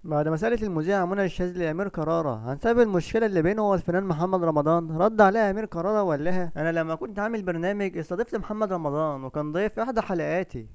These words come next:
ونشرت على حساباتي على السوشيال ميديا إن ضيف حلقة النهاردة هو الفنان الكبير العظيم محمد رمضان، وفضلت أشكر فيه، لكن أنا زعلت منه لما لقيته منزل عنده 'انتظروني مع الموهوب أمير كرارة'". كلمة الموهوب دي ضايقتني بشكل كبير جدًا،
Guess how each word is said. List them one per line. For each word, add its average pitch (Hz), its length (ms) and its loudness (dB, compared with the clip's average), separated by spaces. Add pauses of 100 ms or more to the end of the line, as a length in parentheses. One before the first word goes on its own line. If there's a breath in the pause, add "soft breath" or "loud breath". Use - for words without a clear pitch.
(480)
ونشرت 151 420 2
على 226 180 8
حساباتي 185 360 6
على - 20 4
السوشيال 175 280 2
ميديا 196 380 4 (100)
إن 156 140 0
ضيف 208 180 4
حلقة 214 360 4
النهاردة 175 640 2
هو 220 200 6
الفنان 208 440 2
الكبير 196 500 4
العظيم 180 500 4
محمد 233 400 4
رمضان، 170 460 6
وفضلت 170 300 4
أشكر 190 400 4
فيه، 185 440 2 (340)
لكن 156 260 2
أنا 226 160 6
زعلت 208 260 4
منه 214 280 6
لما 165 240 4
لقيته 220 280 4
منزل 202 340 2
عنده 165 440 2
'انتظروني 151 600 2
مع 143 200 2
الموهوب 147 420 8
أمير 202 240 4
كرارة'". 165 520 2
كلمة 233 300 2
الموهوب 196 400 2
دي 214 180 0
ضايقتني 196 380 0
بشكل 190 300 -4
كبير 165 220 -2
جدًا، 160 500 -6